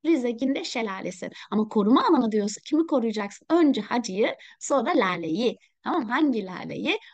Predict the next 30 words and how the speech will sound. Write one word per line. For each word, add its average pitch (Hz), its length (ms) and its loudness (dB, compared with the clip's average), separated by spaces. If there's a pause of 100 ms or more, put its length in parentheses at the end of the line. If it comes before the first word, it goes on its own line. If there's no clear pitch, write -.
(220)
Uşak'ta 196 420 -2
arkadaşlar 180 880 -4
İtecik 277 540 -2
lalesini 190 600 -2 (100)
korumamız 185 540 -2
gerekiyor. 165 500 -4
İlk 415 200 0
tabiatı 226 400 -2
koruma 302 360 2
alanı 302 420 2 (680)
Samsun 262 420 -4
Hacı 202 300 -6
Osman - 420 -6
Ormanı, 311 440 0 (260)
son 381 300 -2
tabiatı 190 400 -6
koruma 240 340 0
alanı 220 200 0
ise 226 180 -4
arkadaşlar 185 600 -4 (260)
neydi? 240 280 4
Lale. 202 480 2
Hangi 262 320 4
lale? 196 380 -2 (240)
İtecik 269 560 -6
lalesi 190 440 -4
arkadaşlar, 196 680 -2
Uşak 226 340 -4 (100)
İtecik 214 460 -4
lalesi. - 420 -12